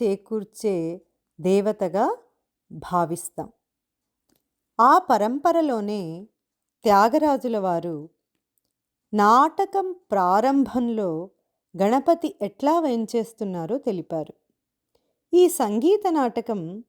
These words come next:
విష్ణు భక్తి కేంద్రంగా కలిగినదిగా ఉండటం వల్ల త్యాగరాజుల వారు ఈ అంశాన్ని కూడా పాటలో సూచించారు. గణపతిని విష్ణు భక్తుడిగా పేర్కొన్నారు. "అనయము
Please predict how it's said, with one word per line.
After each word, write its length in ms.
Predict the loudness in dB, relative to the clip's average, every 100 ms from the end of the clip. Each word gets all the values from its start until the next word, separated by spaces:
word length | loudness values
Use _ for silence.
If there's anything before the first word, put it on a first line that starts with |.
| _ _ _ _ _
విష్ణు 400 | -4 -2 0 0
భక్తి 420 | 0 -2 -4 -4 -4
కేంద్రంగా 680 | 0 0 0 -2 0 0
కలిగినదిగా 800 | 0 -2 -4 -6 -6 -6 -4 -4
ఉండటం 500 | -4 -6 -8 -6 -6
వల్ల 520 | -6 -6 -4 -4 -6 -8 _ _ _ _ _ 0
త్యాగరాజుల 760 | 4 4 4 2 2 0 -2
వారు 580 | -4 -4 -4 -6 -8 -10 -16 _ _ _ -6
ఈ 120 | -4
అంశాన్ని 720 | -4 -4 -4 0 2 2 0
కూడా 340 | -2 -6 -4 -4
పాటలో 540 | -2 -4 -4 -4 -4
సూచించారు. 800 | -6 -12 -12 -10 -10 -8 -12 -14 _ _ _ _ _ _ _ _ -6 0
గణపతిని 800 | 2 2 2 0 -2 -4 -6 -12 _ _ _ _ -8
విష్ణు 300 | -6 -2 -2
భక్తుడిగా 680 | -2 -6 -4 -4 0 0
పేర్కొన్నారు. 800 | 0 -2 -4 -6 -10 -8 -10 -12 -18 _ _ _ _ _ _ -2
"అనయము 640 | 2 4 4 2 0 -4